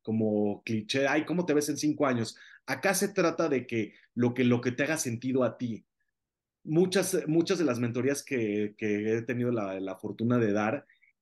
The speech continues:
es, mucha gente se preocupa por tener alguna boda o por tener alguna reunión de generación donde, donde quieren, ¿cómo se llama?, destacar ante sus compañeros. Entonces,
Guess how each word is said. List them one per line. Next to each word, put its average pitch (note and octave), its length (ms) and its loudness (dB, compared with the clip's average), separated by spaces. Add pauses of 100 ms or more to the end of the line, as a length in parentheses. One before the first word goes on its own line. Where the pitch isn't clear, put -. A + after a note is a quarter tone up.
(100)
es, C#3 420 0 (220)
mucha E3+ 300 2
gente E3+ 180 2
se - 140 0
preocupa A#2 480 0
por A2+ 120 -2
tener B2+ 300 0
alguna C#3 380 0
boda A#2+ 560 0 (260)
o - 120 -12
por A2+ 180 -4
tener B2 240 2
alguna C3+ 280 0
reunión A#2 400 -2
de C3 160 0
generación A#2 640 -2
donde, A2 400 0 (260)
donde B2 400 2
quieren, E3 600 2 (260)
¿cómo C3 160 -2
se C#3 120 0
llama?, D3 100 2
destacar A#2+ 560 0
ante A#2+ 440 0
sus - 200 -10
compañeros. G2+ 760 0
Entonces, D#3+ 380 2